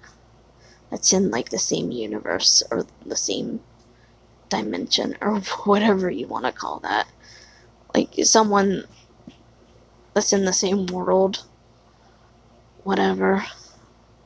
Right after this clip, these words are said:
I thought that maybe if she tried to talk to somebody like that, that they could help. But she,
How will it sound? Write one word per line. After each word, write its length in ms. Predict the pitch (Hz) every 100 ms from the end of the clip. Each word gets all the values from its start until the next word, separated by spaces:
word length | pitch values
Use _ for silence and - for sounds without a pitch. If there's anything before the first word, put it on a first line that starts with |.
| _ - _ _ _ _ _ _ _ _ -
I 100 | -
thought 560 | - - - 202 -
that 160 | 185 190
maybe 320 | 196 185 190
if 80 | 185
she 160 | - 185
tried 380 | - - 185
to 100 | - -
talk 260 | 208 -
to 80 | -
somebody 520 | - 185 185 202 180
like 280 | - - 220
that, 300 | - 110 113 - _ _ - _ _ _
that 160 | - -
they 140 | 185
could 220 | - 175
help. 340 | 180 190 185 - - - - - _ _ _ _ - - _
But 180 | - -
she, 720 | - - - - 202 185 139